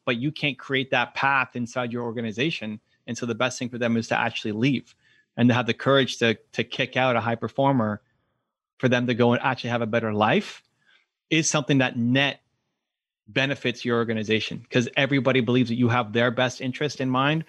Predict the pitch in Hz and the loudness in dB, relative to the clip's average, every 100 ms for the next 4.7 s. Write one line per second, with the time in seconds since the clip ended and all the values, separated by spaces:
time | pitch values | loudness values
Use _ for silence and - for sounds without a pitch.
0 | - - 127 123 135 139 143 - 139 135 | -12 -2 2 4 6 4 2 -2 -2 2
1 | 127 117 135 131 - 123 120 113 117 104 | 0 2 0 0 0 -2 0 0 0 2
2 | 113 117 110 - - _ _ - 131 - | 2 2 0 -4 -14 _ _ -4 -4 -4
3 | 127 - 120 117 120 110 113 113 110 113 | -6 0 0 0 -2 2 2 2 0 -2
4 | 107 104 98 120 156 185 | -2 -2 4 6 6 4